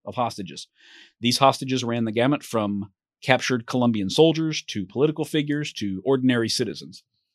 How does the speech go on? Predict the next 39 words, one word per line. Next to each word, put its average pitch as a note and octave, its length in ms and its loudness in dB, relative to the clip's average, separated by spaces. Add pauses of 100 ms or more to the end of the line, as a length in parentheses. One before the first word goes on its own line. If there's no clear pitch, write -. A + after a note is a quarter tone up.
(760)
Sometimes C#3+ 600 0
the G#2+ 140 -4
hostages B2 480 -2
were A2 140 -8
quickly C3+ 280 -6
released A#2 480 -4 (440)
after A#2+ 300 -2
a A2 60 2
ransom A#2 360 -2
was G2+ 100 -6
paid, D3 300 2
and G2 120 -2
sometimes A#2 600 -2 (340)
they G#2+ 220 -2
were A2 140 -6
held A#2+ 220 0
for A#2 120 -2
years A2 680 0
if C3+ 200 -2
they B2 120 0
were A2 180 -4
of G#2+ 80 -10
high A2+ 160 -6
value. G#2 320 -10 (680)
Uh, F#2 200 -12 (100)
if A#2+ 160 -2
farc, - 320 4
if C3 140 0
they A#2+ 100 2
were F3 160 6
of C3+ 80 4
high A#2 140 2
value, G2+ 260 -4
farc B2+ 280 0
would A#2+ 120 -2
demand A2+ 360 0
one A2+ 300 -2
or D#3+ 120 -2
more A2 380 -2